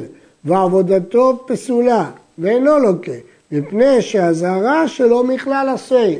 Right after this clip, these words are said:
אין לאו, רק כתוב לעמוד, אז אין מלקות. אבל הוא עובר על העשה, וחילל את העבודה, והעבודה פסולה, מפני שהוא, אה, ישב, העבודה פסולה.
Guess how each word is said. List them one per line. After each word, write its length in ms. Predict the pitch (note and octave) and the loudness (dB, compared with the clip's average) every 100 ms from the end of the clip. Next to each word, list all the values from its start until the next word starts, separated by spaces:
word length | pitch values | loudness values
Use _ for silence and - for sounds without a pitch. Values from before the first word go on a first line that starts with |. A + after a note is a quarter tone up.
| - C4 | -6 -2
אין 240 | D#4 B3+ | 0 0
לאו, 240 | E3 D3 G3+ - _ _ | -2 -4 -8 -14 _ _
רק 180 | G#3 A#3 | -4 -2
כתוב 380 | A#3+ F#3+ C4 B3+ | -4 -2 -2 0
לעמוד, 680 | B3+ B3+ C4+ D#4+ G#3+ C#3 - | 2 2 4 4 2 0 -6
אז 180 | D3+ F3 | -14 -4
אין 220 | C4+ D4+ | 0 2
מלקות. 460 | A3+ F#3 D#3+ D3 A#2+ - _ _ | 4 2 0 -8 -10 -18 _ _
אבל 320 | C3+ C#3+ D3+ | -8 -4 -2
הוא 160 | D#3 D#3 | -2 -2
עובר 180 | D#3+ A#3 | 2 2
על 300 | C4+ C4+ C4+ | 2 2 2
העשה, 480 | C4 - C#4 C4+ C4+ C4+ - _ | 0 -2 0 2 0 -4 -20 _
וחילל 840 | D3+ E3+ F3 F#3+ G3 A#3 B3+ B3+ A#3+ - | 0 0 0 2 4 4 6 4 2 -4
את 420 | A3+ A#3+ A#3+ A#3+ | 2 4 4 2
העבודה, 800 | G#3+ F#3+ E3+ E3+ E3 G#3+ A#3+ C4 C4 - _ - | 0 2 2 0 2 2 2 0 -2 -12 _ -6
והעבודה 680 | E3 G#3 F#3+ F#3 F3 A3 A#3 A3 | 0 2 2 0 2 2 0 -2
פסולה, 600 | - - B3 B3 A#3 F#3 - - _ _ | -10 -2 0 2 2 0 -6 -20 _ _
מפני 600 | E3 E3 G#3 A#3 A3 C#3+ - - _ | -2 0 0 2 2 0 -6 -20 _
שהוא, 720 | - F3 D#3+ G#3 G3 F3+ - D#3+ | -6 0 4 4 4 2 -4 -8
אה, 40 | D3 C#3 B2 B2 B2+ | -6 -6 -8 -10 -12
ישב, 480 | - - C4+ C#4+ C#4 C4 _ _ _ _ _ E3+ | -8 0 2 2 0 -6 _ _ _ _ _ -4
העבודה 600 | D#3 D#3+ D#3 F#3 F#3+ G3 - _ | 0 0 2 2 2 -2 -8 _
פסולה. 480 | - - E3 D3 | -20 -2 0 0